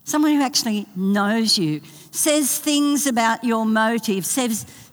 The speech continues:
implies things about your agenda that, that you know are not true,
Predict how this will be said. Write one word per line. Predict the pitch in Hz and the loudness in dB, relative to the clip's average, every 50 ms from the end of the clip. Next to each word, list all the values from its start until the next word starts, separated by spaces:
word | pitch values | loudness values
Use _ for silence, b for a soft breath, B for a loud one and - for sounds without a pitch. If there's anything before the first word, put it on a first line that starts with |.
| B - | B -2
implies | 254 254 254 220 - - 302 285 277 277 277 277 277 277 277 - - | 0 0 0 0 -2 0 2 2 4 4 4 4 2 2 0 -2 -2
things | - - 277 262 262 262 262 262 254 254 | -2 -2 0 0 2 2 2 0 0 0
about | 214 220 220 208 214 - | 0 2 2 0 0 0
your | 247 226 226 | 0 0 0
agenda | 220 208 180 202 214 214 233 233 220 202 175 139 180 196 - B B B B B B | 0 0 0 -2 -2 0 0 0 0 2 0 0 0 -2 -6 B B B B B B
that, | - 269 247 269 262 - - 202 | -2 0 0 0 -2 -4 -4 -2
that | 233 254 - 247 | -2 -2 0 0
you | 247 269 311 392 | 0 0 0 0
know | 415 330 262 208 | 0 0 0 0
are | 202 196 | 0 0
not | 190 175 - - | 0 -2 -4 -4
true, | - - - 247 220 175 151 170 214 277 254 | -6 -6 -2 -2 0 0 -2 -2 -4 -8 -10